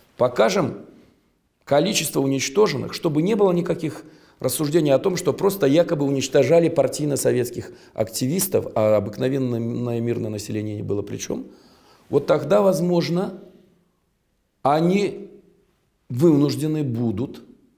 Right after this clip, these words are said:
ну, когда-то ж Вилли Брандт встал на колени перед евреями. Э, знаете, есть такая формула. "Извините нас, и мы прощаем вас". Пока этого нет,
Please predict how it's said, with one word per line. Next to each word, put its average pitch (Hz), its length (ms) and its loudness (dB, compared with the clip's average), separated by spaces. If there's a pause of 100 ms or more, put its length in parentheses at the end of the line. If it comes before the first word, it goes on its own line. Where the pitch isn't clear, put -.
(160)
ну, 185 180 -6
когда-то 123 360 -4
ж - 120 -14
Вилли 101 120 -8
Брандт 95 380 -6
встал 190 260 -6
на 185 100 -6
колени 95 340 -12
перед - 240 -18
евреями. - 360 -18 (1200)
Э, 101 840 -2
знаете, 185 240 -2
есть 160 120 -4
такая 156 240 -4
формула. 98 480 -10 (960)
"Извините 165 540 0
нас, 202 380 0 (140)
и 127 100 -2
мы 151 120 0
прощаем 139 540 -2
вас". 151 300 -6 (1900)
Пока 196 420 2
этого 170 380 2
нет, 135 440 -2